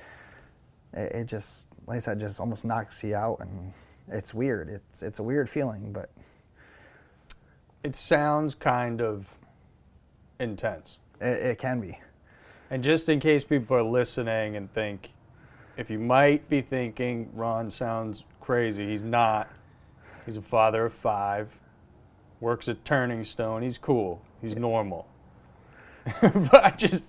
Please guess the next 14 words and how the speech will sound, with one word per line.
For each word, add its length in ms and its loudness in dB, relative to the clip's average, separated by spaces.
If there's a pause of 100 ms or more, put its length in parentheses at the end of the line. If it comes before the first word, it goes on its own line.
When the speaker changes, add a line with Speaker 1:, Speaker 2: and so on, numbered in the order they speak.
(140)
Speaker 2:
a 80 10
little 260 8
Speaker 1:
Yeah. 320 2
<laughs> 40 -14
Speaker 2:
disclaimer 760 4
in 100 -4
case 260 -2
somebody 340 4
Speaker 1:
Yeah. 80 0
Speaker 2:
was 120 -6
questioning. 600 -8
Speaker 1:
Yeah. 340 2 (920)
Speaker 2:
Um, 640 2 (880)
okay. 520 2